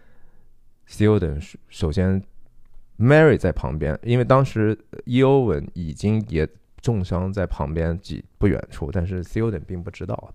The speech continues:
和电影里头不一样，是 Merry 在旁边，然后 Theoden 跟 Merry 交代了一些，就是你们要，要拥戴这个 Elmer 为王啊，然后伊欧文你要跟他说，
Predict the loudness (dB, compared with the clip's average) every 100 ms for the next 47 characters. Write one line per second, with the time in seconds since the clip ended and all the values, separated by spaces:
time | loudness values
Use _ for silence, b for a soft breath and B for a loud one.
0 | -8 -4 0 0 0 -4 -10 -10 -8 -8
1 | -10 -6 2 4 4 0 -6 -8 -10 -10
2 | -10 -8 -8 -8 B B B B B B
3 | B B B B _ 4 6 6 2 0
4 | 2 2 2 2 0 -2 -2 -4 -6 -8
5 | -10 -10 -10 -8 -8 -6 -8 -10 -14 -6
6 | -4 -4 -4 -2 0 0 0 -2 -6 -2
7 | -2 -2 -4 -6 -6 -6 -6 -6 -8 -10
8 | -10 -10 -8 -8 -8 -6 -2 -2 -2 -4
9 | -6 -4 -4 -4 -4 -4 -4 -4 -4